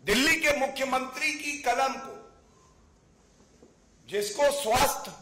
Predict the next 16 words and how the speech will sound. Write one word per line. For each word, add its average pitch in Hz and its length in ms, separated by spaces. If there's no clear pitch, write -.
चिकित्सा, 226 540
दवाई, 226 460
बेड 269 280
और 254 200
ऑक्सीजन 233 480
पर 277 200
ध्यान 208 260
देना 214 280
था, 208 200
अरविंद 247 340
केजरीवाल 240 680
की 262 160
भ्रष्टाचारी 226 760
कलम 240 360
आबकारी 220 560
नीति 233 720